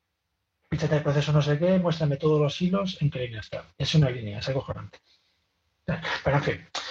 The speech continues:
no, no os quiero meter ruido en la cabeza.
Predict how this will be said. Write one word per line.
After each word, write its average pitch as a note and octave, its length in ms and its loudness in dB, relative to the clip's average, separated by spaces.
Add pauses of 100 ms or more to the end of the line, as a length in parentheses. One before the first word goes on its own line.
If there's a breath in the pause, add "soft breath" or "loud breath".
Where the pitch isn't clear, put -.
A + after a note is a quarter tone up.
(200 loud breath)
no, C#3+ 880 4
no C#3 140 0
os C3+ 100 -4
quiero C3+ 340 0
meter C3 300 -2
ruido B2 380 -2
en A2+ 40 -4
la A2 380 -4
cabeza. A2 480 -8